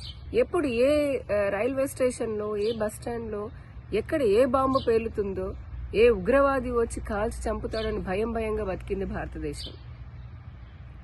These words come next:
నేడు ప్రజలందరూ కూడా సురక్షితంగా ఉన్నారు. జాతీయ భద్రతా బలాలు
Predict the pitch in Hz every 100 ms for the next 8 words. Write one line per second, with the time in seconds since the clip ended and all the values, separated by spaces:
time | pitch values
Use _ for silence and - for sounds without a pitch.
0 | - 185 214 226 190 170 233 262 262 262
1 | 254 254 254 220 - - 233 233 226 226
2 | 226 233 196 180 185 226 196 175 208 233
3 | 214 190 214 262 220